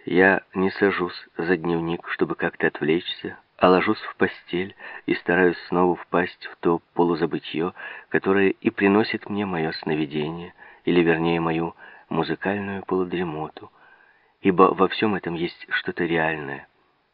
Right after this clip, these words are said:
Должно быть, в камере одного из заключенных звучит настоящая скрипка, но что он играет и как? Он находится так далеко, что мне слышны лишь разрозненные звуки,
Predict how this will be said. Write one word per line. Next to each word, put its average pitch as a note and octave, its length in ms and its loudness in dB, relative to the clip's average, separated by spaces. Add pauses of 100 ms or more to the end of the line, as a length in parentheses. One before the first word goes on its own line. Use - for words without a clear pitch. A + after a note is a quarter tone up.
(1200)
Должно A2 400 6
быть, C3 160 -4
в - 120 -10
камере C3+ 440 0
одного A2 400 2
из A2 140 0
заключенных A#2 640 -2
звучит G#2+ 340 -4
настоящая G2 640 0
скрипка, F2+ 600 -4 (420)
но F2 120 -2
что - 220 -4
он A2 160 -8
играет F2 400 -10
и F#2 60 -10
как? G2+ 260 -6 (880)
Он F#2+ 140 2
находится G2+ 520 2
так G#2 260 2
далеко, G2 400 2
что - 160 -4
мне F#2 180 -2
слышны - 420 -2
лишь - 240 -4 (380)
разрозненные F#2+ 800 2
звуки, G2+ 440 -4